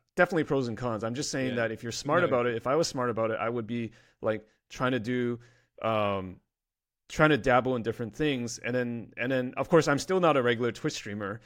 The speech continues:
Speaker 1: Uh, I'm trying to be a YouTuber in, in terms of doing a video version of this. But I just kinda realized, like, you really need to have consistency and intentionality.
Speaker 2: Oh, it's key.
Speaker 1: You can't
Speaker 2: Absolutely.
Speaker 1: create excuses for yourself. 'Cause I, I remember when I first started learning thumbnails,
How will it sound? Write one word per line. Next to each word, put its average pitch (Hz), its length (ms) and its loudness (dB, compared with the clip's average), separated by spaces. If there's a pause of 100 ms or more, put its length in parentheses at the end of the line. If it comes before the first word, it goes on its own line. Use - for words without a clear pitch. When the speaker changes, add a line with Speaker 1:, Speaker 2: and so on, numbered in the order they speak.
(260)
Speaker 1:
Uh, 110 200 -4
I'm 117 120 -6
trying 160 220 2
to 180 60 4
be 147 140 0
a 131 80 2
YouTuber 117 560 -4
in, 120 180 -6
in 117 80 -6
terms 117 200 -2
of 117 80 -4
doing 113 160 -4
a 113 60 -4
video 175 240 2
version 110 260 -2
of 92 80 -8
this. 107 260 -6 (300)
But 147 100 2
I 147 80 6
just 202 160 -2
kinda 202 180 2
realized, 143 440 6
like, 113 200 -2
you 120 200 -4
really 165 260 2
need 156 160 -4
to 139 100 -4
have 120 240 -2
consistency 113 680 -8
and 104 100 -6
intentionality. 104 720 -6
Speaker 2:
Oh, 101 120 -4
it's - 100 -20
key. - 260 -18
Speaker 1:
You 127 120 -4
can't 170 400 4
Speaker 2:
Absolutely. - 140 -8
Speaker 1:
create 135 360 0 (200)
excuses 151 520 -4
for 117 100 -12
yourself. 101 480 -6 (240)
'Cause 127 160 -2
I, 123 140 4
I - 100 -4
remember 135 260 0
when 123 120 2
I 120 80 0
first 135 240 -4
started 120 280 0
learning 110 300 -2
thumbnails, 113 560 -4